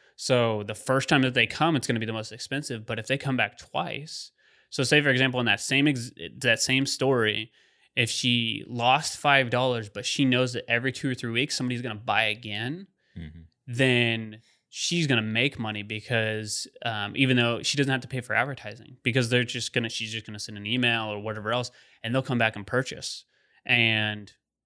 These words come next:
Speaker 1: she knows at that point, "Oh, they're gonna come back three times. So now instead of worth fifty dollars, they're worth a hundred and fifty dollars, and you'll happily spend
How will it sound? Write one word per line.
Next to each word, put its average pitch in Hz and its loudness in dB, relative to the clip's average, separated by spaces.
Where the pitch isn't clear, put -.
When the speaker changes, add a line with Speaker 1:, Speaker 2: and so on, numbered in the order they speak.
Speaker 1:
she - -2
knows 117 -2
at 107 -10
that 117 -2
point, 110 -8
"Oh, 202 -6
they're 120 2
gonna 123 4
come 123 -2
back 113 0
three 120 0
times. 131 2
So 117 -6
now 120 4
instead 113 -4
of 113 -6
worth 120 0
fifty 131 -2
dollars, 110 0
they're 113 -8
worth 110 -8
a - -18
hundred 117 -4
and 110 -14
fifty 113 -6
dollars, 113 -6
and 107 -2
you'll 113 -6
happily 120 0
spend 98 -4